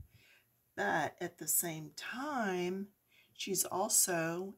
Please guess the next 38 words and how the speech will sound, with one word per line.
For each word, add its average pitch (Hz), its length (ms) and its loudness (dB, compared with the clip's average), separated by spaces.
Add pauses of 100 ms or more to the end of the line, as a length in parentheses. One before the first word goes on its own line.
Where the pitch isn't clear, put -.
(140)
out 170 240 -4
and 165 100 -6
about 226 380 -2
a 208 40 0
lot, 135 560 -4
so - 240 -4
she 196 280 0
might 185 300 -2
have 160 460 -6 (160)
the 214 80 -8
more 214 360 -2
medium 240 600 0
colored 156 420 -8
skin. - 460 -2 (440)
So - 260 0
I'm 170 160 0
gonna 240 180 0
go 220 220 -4
with 302 240 -6
this - 320 2
one. 156 280 -8 (920)
And 165 320 2
the 160 80 2
thing 190 360 0
you 240 100 -2
can 240 300 -2
remember 208 720 0
when 165 360 0
you're 190 140 0
coloring 185 720 -4
is 156 200 -6
you 185 100 -2
can 233 240 0
mix 196 260 0
these 180 240 -2
back 160 320 -6
and 170 120 -6
forth, 165 580 -6